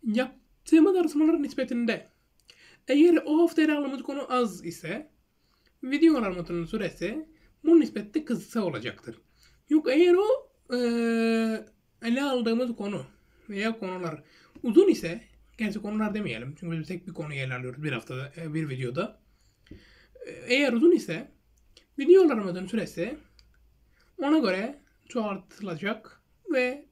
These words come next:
belki de, e, ortalama bir saati de geçebilecektir. Lakin değerli dostlarım bu videomuz bir saate yakın olacaktır.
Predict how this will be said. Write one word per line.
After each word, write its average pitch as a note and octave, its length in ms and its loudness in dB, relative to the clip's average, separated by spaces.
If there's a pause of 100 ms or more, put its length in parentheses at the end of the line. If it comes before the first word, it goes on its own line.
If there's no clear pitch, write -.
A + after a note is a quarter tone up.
(160)
belki E3 360 -4
de, F#3 240 -6 (680)
e, G3+ 400 -2
ortalama G#3+ 680 -2
bir A#3+ 60 -2
saati F3 320 -6
de G3 100 -2
geçebilecektir. E3+ 760 -8 (580)
Lakin D#4+ 360 2
değerli A3 160 2
dostlarım G#3+ 320 -4
bu E4+ 40 6
videomuz G3+ 500 -2 (720)
bir F4+ 260 6
saate G3+ 360 -4
yakın A3 260 -2
olacaktır. C3 640 -10